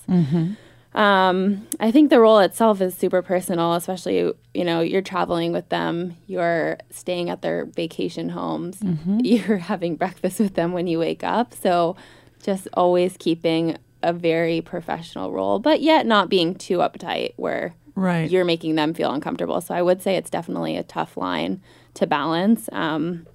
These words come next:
Speaker 2: I also don't ever share my social accounts with my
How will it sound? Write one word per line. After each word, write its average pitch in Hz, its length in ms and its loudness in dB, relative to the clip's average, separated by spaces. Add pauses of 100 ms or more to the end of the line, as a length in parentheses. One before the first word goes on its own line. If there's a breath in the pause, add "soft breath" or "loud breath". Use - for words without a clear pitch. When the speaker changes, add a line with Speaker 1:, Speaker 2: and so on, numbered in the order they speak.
(440 loud breath)
Speaker 2:
I 190 100 4
also 202 260 6
don't 180 220 4
ever 165 220 4
share 165 240 0
my 147 160 0
social - 400 -2
accounts - 560 -10
with - 380 -10
my - 540 -8